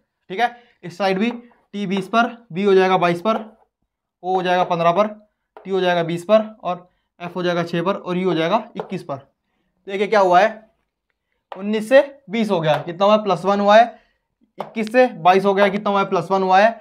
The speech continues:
चौदह से पन्द्रह हुआ है, प्लस वन हुआ है। और उन्नीस से फिर से बीस हुआ है, प्लस वन हुआ है। ई से पाँच से छः हो गया, प्लस वन हुआ है। और टी से बीस से इक्कीस हो गया, कितना हुआ है? प्लस वन हुआ है। क्या हो, हो रहा है इस चीज़ में? प्लस वन कर रहे हैं,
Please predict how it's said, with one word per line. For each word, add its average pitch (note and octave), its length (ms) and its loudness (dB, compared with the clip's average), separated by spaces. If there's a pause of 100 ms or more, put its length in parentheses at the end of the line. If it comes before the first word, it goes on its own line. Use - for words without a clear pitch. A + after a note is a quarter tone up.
(400)
चौदह G3+ 200 0
से G#3+ 160 0
पन्द्रह F#3 280 0
हुआ F#3+ 180 4
है, G#3 140 2
प्लस F#3+ 220 -2
वन F#3 120 -2
हुआ F3+ 180 2
है। G#3 120 4 (220)
और F#3+ 180 -2 (380)
उन्नीस G3+ 260 -8
से A3 100 -4
फिर G3+ 140 -4
से F#3 100 -4
बीस F#3 200 -4
हुआ G3 120 0
है, G3+ 60 2
प्लस F#3 240 -6
वन F#3+ 120 -2
हुआ F#3 140 2
है। A3 100 2 (500)
ई G3 100 -8
से F#3 120 -6
पाँच G3 260 0
से B3 180 0 (420)
छः G3+ 120 -10
हो G3 80 -2
गया, G3 200 0
प्लस G3 220 -4
वन F#3+ 140 -2
हुआ F#3 180 4
है। A3 180 0 (300)
और G3+ 280 -4 (200)
टी G#3 260 -6
से B3 160 2 (440)
बीस G3 220 -8
से A#3+ 100 0
इक्कीस G3+ 380 -4
हो E3+ 80 0
गया, D3+ 160 -2
कितना F3+ 200 -4
हुआ G3 120 4
है? A3 80 2
प्लस G3+ 180 -2
वन F3+ 100 0
हुआ C#3+ 140 -2
है। C3+ 80 -8 (320)
क्या G#3 80 6
हो, A3 180 8
हो F#3+ 180 0
रहा G3 100 8
है G3+ 60 8
इस G3 60 -4
चीज़ A3 160 0
में? B3+ 160 -2
प्लस A#3 180 2
वन G#3+ 160 2
कर F#3+ 120 2
रहे F3+ 120 4
हैं, B3 180 -2